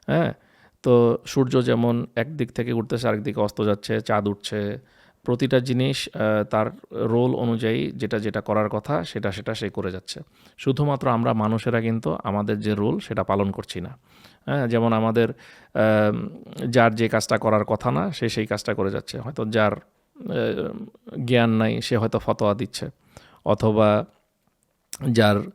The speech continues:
আম, ইঞ্জিনিয়ারিং ডিগ্রি আছে, সে হয়তো দেখা যাচ্ছে যে ও মানে ইঞ্জিনিয়ারিং রিলেটেড না, অমুক বি-, ওই রকম বিষয়ে যে ওপিনিয়ন দিচ্ছে। তা এটা হলো যে যার যার পজিশন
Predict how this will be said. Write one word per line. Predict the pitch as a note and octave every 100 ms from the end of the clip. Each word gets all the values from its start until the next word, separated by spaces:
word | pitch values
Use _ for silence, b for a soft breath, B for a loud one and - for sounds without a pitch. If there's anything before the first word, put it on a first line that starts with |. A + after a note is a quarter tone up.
| b b b -
আম, | G#2 G2+ G2+ G2 G2+ G#2 - -
ইঞ্জিনিয়ারিং | A2+ A#2+ B2 A2+ A2+ A2 G#2+ G#2
ডিগ্রি | G#2+ G#2
আছে, | G#2 - D#2+
সে | - G#2+
হয়তো | G#2+ G#2+
দেখা | G#2+ G#2
যাচ্ছে | A2+ - A2 G#2
যে | G#2+ G#2 G2 G2+ _ B B B
ও | - A2 F2+ -
মানে | G#2+ G#2+ -
ইঞ্জিনিয়ারিং | B2+ A#2 A#2 A#2 A#2 A2
রিলেটেড | A2+ A2 G#2+
না, | G#2+ G#2
অমুক | A2 A2+ G#2
বি-, | G#2 B2
ওই | A#2
রকম | A#2+ A2+ G#2
বিষয়ে | G2+ G#2 G#2
যে | G2+ G2+ G2+ -
ওপিনিয়ন | G2+ G#2+ G#2 G2+
দিচ্ছে। | F#2 - - C3+
তা | - -
এটা | A2+ B2
হলো | B2+ D3
যে | C3 G#2+
যার | G#2+ G#2+ A2
যার | A#2 A#2
পজিশন | A#2+ A#2 A2 G#2+ B2+ C#3+